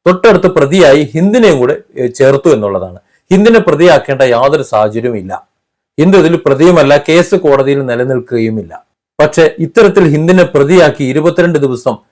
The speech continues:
ജയിലിലാക്കിയതിന് പിന്നിൽ മറ്റൊരു ഗൂഢലക്ഷ്യമുണ്ട്. അതുകൂടി അറിയുമ്പോഴാണ് നിങ്ങൾ ഞെട്ടിപ്പോണത്. ഇവളുടെ സ്വത്ത് തട്ടിയെടുക്കാൻ വേണ്ടി ഈ പോലീസുകാരടക്കം ഒത്തു കളിച്ചു എന്ന് തെളിയിക്കുന്നതാണ്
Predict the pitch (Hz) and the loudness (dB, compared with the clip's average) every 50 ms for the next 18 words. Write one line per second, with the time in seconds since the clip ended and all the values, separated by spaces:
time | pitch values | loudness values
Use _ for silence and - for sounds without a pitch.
0 | _ _ _ - 127 113 104 147 156 165 196 208 220 202 180 147 135 - - 139 | _ _ _ -16 -14 -6 0 2 4 4 4 4 4 4 4 2 2 0 0 -2
1 | 127 123 123 123 117 117 127 120 123 120 117 - _ 120 123 117 - - 143 131 | -2 -2 -4 -6 -6 -6 -6 -6 -6 -6 -8 -10 _ -16 -16 -14 -8 -6 -6 -6
2 | 123 120 123 123 131 151 170 165 143 127 117 - - 123 113 110 107 113 113 - | -6 -6 -10 -6 -4 0 0 2 0 0 -2 -4 -6 -6 -6 -6 -6 -6 -8 -10
3 | _ _ _ _ _ - 117 143 156 160 226 180 180 180 175 170 170 151 131 123 | _ _ _ _ _ -6 -2 -2 0 0 0 0 2 0 2 4 4 4 2 2
4 | 131 143 143 135 127 123 117 113 113 110 113 113 113 113 110 104 - _ - 160 | 2 -2 -2 -2 -2 -2 -2 -4 -6 -6 -8 -8 -8 -8 -10 -12 -12 _ -10 -10
5 | - 120 113 92 87 - - _ _ _ _ _ _ _ _ - 127 139 165 175 | -8 -6 -10 -10 -10 -16 -20 _ _ _ _ _ _ _ _ -8 -4 0 2 2
6 | 175 180 175 - - - - 156 160 - _ - 220 202 185 185 151 135 - 147 | 4 4 2 0 -2 -2 0 0 0 -2 _ 0 2 2 2 2 -2 -6 -2 -2
7 | 143 135 127 127 135 127 123 117 117 113 113 123 123 - _ _ _ _ - 170 | -2 -2 -2 -2 -4 -4 -2 -4 -6 -4 -6 -8 -8 -10 _ _ _ _ -4 0
8 | 208 233 190 - 175 156 175 190 220 214 - - 196 185 180 170 151 143 139 - | 0 0 0 0 0 2 2 4 4 2 2 2 4 4 4 4 2 0 0 -2
9 | 151 143 139 143 143 143 _ - - 139 - 151 139 135 123 - - 160 165 - | -2 -4 -2 -6 -6 -6 _ -2 -2 -2 0 2 0 -2 -2 -6 -8 -10 -10 -10
10 | 143 127 120 123 131 139 139 _ _ _ _ _ - - 151 156 175 196 208 196 | -12 -14 -12 -10 -10 -12 -12 _ _ _ _ _ -4 -2 0 2 4 2 2 2
11 | 202 208 196 180 147 123 123 117 117 113 110 | 2 2 2 2 0 0 -2 -4 -4 -8 -10